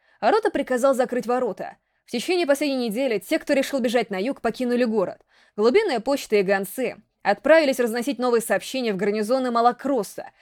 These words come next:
Силдена и Сумрачного леса на случай, если предыдущие письма не дошли до адресатов. Все, что можно было сделать, было сделано, и теперь им оставалось только ждать.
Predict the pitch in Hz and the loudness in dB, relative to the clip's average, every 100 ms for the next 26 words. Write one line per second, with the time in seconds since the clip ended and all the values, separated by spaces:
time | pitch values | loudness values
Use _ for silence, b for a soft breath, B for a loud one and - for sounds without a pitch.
0 | b b - 208 202 196 247 196 - 220 | b b -4 0 2 2 0 -2 -6 -8
1 | 302 302 - 214 202 240 226 202 180 - | -6 -6 -4 2 4 4 0 -4 -6 -4
2 | 269 - - b b - 349 320 311 285 | -6 -6 -12 b b -8 -2 0 2 0
3 | - 233 208 269 233 220 202 - 240 226 | -2 -4 -6 -6 -4 0 2 2 2 4
4 | 202 226 202 - - _ b b b - | 4 -2 -4 -6 -12 _ b b b -2
5 | 466 - 330 302 262 240 233 214 202 254 | -2 0 -2 0 0 2 2 2 2 2
6 | 247 214 226 247 202 202 247 180 160 - | 2 -2 0 0 0 -4 -2 -2 -6 -16
7 | _ _ 180 202 226 233 269 214 196 196 | _ _ -6 -4 0 2 2 0 -2 0
8 | 185 220 180 - 220 220 226 190 - - | 4 4 2 0 -2 0 -4 -6 -10 -14